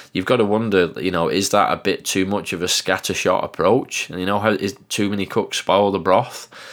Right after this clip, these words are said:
Or is it good that we've got all of these various different people involved for the, for, uh, all the various viewpoints they can bring to the table? As we know, there's a few, um, kind of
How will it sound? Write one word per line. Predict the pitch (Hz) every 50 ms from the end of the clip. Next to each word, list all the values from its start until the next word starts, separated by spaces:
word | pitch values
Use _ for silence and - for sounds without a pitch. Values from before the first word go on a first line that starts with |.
| - - - -
Or | - 104 107 107 87
is | 104 107 113
it | 101 73 92
good | - 151 165 147 95
that | 95 95 85
we've | 82 90 87
got | - 90 62
all | 78 92 92
of | 90 85
these | 90 87 85 85
various | - - 90 87 85 85 82 85 - -
different | - 82 78 - 85 82 82 73 - _ _ _ _ _ - _ _ _ _ _ - - - -
people | - 95 90 - - 87 87
involved | 85 80 80 87 82 78 78 78 78 -
for | - 87 82
the, | 78 78
for, | - - - -
uh, | 76 87 85 - -
all | 90 87 87
the | 85 82
various | 82 87 82 82 82 80 80 -
viewpoints | - - 90 90 85 - - 85 87 80 -
they | - 85
can | 80 - 82 80
bring | 85 85 85 82
to | - 95
the | 80 82
table? | - - 104 120 135 131 104 87 78 - - - - - - - -
As | 101 104 95
we | 98 95
know, | 98 107 110 104 101
there's | 95 90 90
a | 90
few, | 87 - - 110 101 98 95 92 - - - - - - - -
um, | 78 90 90 87 85 85 80
kind | - - 85 85 87 85
of | 85 82 - -